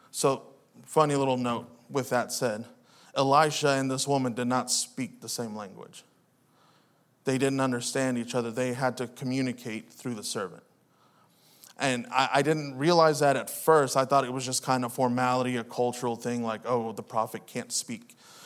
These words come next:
to this woman directly. But a lot of, of the scholars interpret that as they did not communicate the same way.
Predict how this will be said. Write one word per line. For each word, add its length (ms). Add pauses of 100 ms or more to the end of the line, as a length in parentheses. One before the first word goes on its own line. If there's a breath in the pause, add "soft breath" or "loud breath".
(180 loud breath)
to 100
this 220
woman 260
directly. 520 (360 loud breath)
But 240
a 60
lot 260
of, 280
of 240
the 60
scholars 480
interpret 440
that 200
as 260
they 160
did 120
not 300
communicate 580
the 80
same 300
way. 220